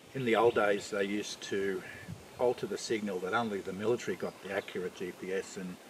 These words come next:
all the rest of us got, uh, got pretty crap signal. Um, but the, the high-end ones have usually got two receivers. So there's usually one on the device, like a Trimble or something else like that, and there's either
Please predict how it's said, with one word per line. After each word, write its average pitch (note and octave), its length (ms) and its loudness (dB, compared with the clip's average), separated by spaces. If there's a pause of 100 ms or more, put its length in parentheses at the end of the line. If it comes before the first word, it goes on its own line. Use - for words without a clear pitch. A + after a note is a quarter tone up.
(340)
all G#2+ 140 2
the G2 80 0
rest G2 280 -2
of G2 80 0
us G2 180 -4
got, F#2 400 -4
uh, F2+ 300 0 (720)
got F#2+ 160 -4 (680)
pretty - 140 -4
crap - 280 -2
signal. F#2+ 400 -2 (400)
Um, A#2 240 4
but - 200 4
the, A2+ 180 4 (120)
the A#2+ 80 0
high-end B2+ 420 8
ones G#2+ 340 4
have G2+ 200 0 (280)
usually A2+ 380 4
got F#2+ 240 0 (320)
two G#2+ 340 2
receivers. F2+ 760 0 (360)
So F#2+ 100 2
there's F2+ 200 -2
usually A2 320 4
one G#2+ 280 2
on G2 140 -2
the F2+ 60 -2
device, F#2 480 0
like F2+ 140 -4
a G2 40 -6
Trimble G2 540 0
or F2 120 -2
something F#2+ 340 -6
else F#2 220 -8
like E2+ 240 -6
that, G#2+ 220 0 (540)
and G2+ 140 -2
there's G2 200 0
either G2 380 6